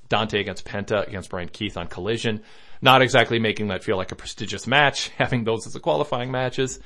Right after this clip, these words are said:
Um, and then he hyped the pay-per-view lineup.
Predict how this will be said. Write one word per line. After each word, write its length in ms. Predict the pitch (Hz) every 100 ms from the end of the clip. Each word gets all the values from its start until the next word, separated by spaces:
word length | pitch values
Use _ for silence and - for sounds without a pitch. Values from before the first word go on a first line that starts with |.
| - - - - -
Um, 540 | - 110 104 95 92 - - - - - -
and 100 | 113
then 60 |
he 80 | 104
hyped 160 | 92 95
the 80 | -
pay-per-view 380 | 90 - -
lineup. 260 | 50 - -